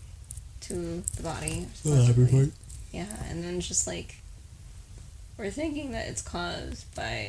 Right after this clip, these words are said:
Speaker 1: a, what was it, extreme heart attack?
Speaker 2: Mm-hmm. Severe heart attack.
Speaker 1: Severe heart attack. Um,
Speaker 2: Um, she's looking through the paper. She goes, It,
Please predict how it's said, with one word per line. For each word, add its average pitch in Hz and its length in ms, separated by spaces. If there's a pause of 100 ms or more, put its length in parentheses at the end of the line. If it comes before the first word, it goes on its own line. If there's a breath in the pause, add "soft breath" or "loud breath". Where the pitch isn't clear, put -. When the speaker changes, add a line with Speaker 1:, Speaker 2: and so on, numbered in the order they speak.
(120)
Speaker 1:
a, - 400 (720)
what 185 100
was 160 100
it, 151 60
extreme 185 400
heart 196 180
attack? - 460 (340)
Speaker 2:
Mm-hmm. 113 260 (220)
Severe 98 380
heart 92 140
attack. 98 220
Speaker 1:
Severe 101 360
heart 175 240
attack. 226 520 (1400)
Um, - 220
Speaker 2:
Um, 98 220
she's 107 260
looking 110 260
through 101 320
the 95 320 (1080 loud breath)
paper. 101 180
She 101 120
goes, 98 340
It, 120 240